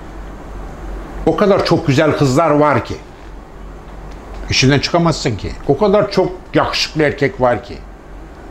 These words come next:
Niye? Olanak çok fazla senin önünde. E, bu olanakların içerisinde bir süre sonra o kadar çok güzel kız, o kadar çok yakışıklı erkek var dediğinde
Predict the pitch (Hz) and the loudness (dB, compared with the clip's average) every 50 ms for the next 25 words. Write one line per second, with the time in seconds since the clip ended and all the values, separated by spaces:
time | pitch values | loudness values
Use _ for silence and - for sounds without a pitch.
0 | - - - - - - - - - - - - - 120 139 160 180 214 - 113 | -16 -14 -14 -16 -16 -16 -14 -14 -12 -12 -12 0 2 4 6 6 4 2 2 2
1 | 123 123 113 110 117 117 - - - - 165 - - - 101 82 73 67 - - | 4 4 4 4 2 0 -2 -6 0 0 0 0 0 -4 -4 -4 -4 -4 -8 -8
2 | 65 - - - 71 67 69 71 65 64 64 64 64 64 - - - - - - | -6 -6 -6 -6 -6 -6 -6 -6 -6 -8 -10 -10 -12 -12 -12 -12 -12 -12 -14 -12
3 | - - - - - - - - - - - - - - - - - - - - | -12 -12 -12 -12 -12 -12 -14 -12 -12 -10 -10 -8 -10 -10 -12 -12 -10 -4 0 2
4 | 110 92 87 107 170 208 208 196 196 185 180 165 180 180 175 175 156 135 - - | 2 2 4 6 6 6 8 6 6 4 4 4 4 4 4 4 2 2 2 4
5 | 156 151 151 143 - 156 143 127 117 117 123 120 - - - - - - - - | 4 4 4 4 2 2 2 4 4 2 2 0 -4 -12 -18 -20 -20 -18 -18 -18
6 | - - - - - - - - 170 208 208 - 254 226 220 156 - 156 135 110 | -18 -18 -18 -18 -16 -10 0 2 2 2 4 2 2 4 4 4 4 2 2 2
7 | 113 123 139 - - - - - - - - - - 226 226 220 - - - 170 | 2 -2 -4 -8 -16 -20 -20 -20 -20 -8 -8 0 0 4 4 4 2 4 4 2
8 | - - - 139 117 135 139 139 131 - - 127 120 - - - 139 170 196 190 | 2 4 0 0 2 4 2 2 0 -2 -4 -4 -4 -4 -4 -6 -2 2 4 4
9 | 175 143 - - 147 104 120 127 - - - - - 139 135 156 151 - 127 113 | 4 2 0 -4 -2 0 0 0 0 -2 -6 -6 -2 0 0 0 2 0 -2 -2
10 | - 117 123 131 139 127 120 117 101 104 113 113 113 123 139 175 196 | 0 2 2 2 4 2 0 -2 -2 -2 -4 -2 -2 0 0 0 0